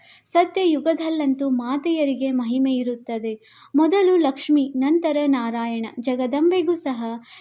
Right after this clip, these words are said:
ಎಷ್ಟೊಂದು ಮಾನ್ಯತೆ ಕೊಡುತ್ತಾರೆ. ಸರಸ್ವತಿಯು ಬ್ರಹ್ಮನ ಮಗಳಾಗಿದ್ದಾರೆ. ಬ್ರಹ್ಮನಿಗೆ ಅಷ್ಟೊಂದು ಮಾನ್ಯತೆ ಇಲ್ಲ.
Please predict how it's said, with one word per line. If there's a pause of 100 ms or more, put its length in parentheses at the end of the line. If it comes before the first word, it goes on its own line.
ಎಷ್ಟೊಂದು
ಮಾನ್ಯತೆ
ಕೊಡುತ್ತಾರೆ.
ಸರಸ್ವತಿಯು
ಬ್ರಹ್ಮನ
ಮಗಳಾಗಿದ್ದಾರೆ.
ಬ್ರಹ್ಮನಿಗೆ
ಅಷ್ಟೊಂದು
ಮಾನ್ಯತೆ
ಇಲ್ಲ.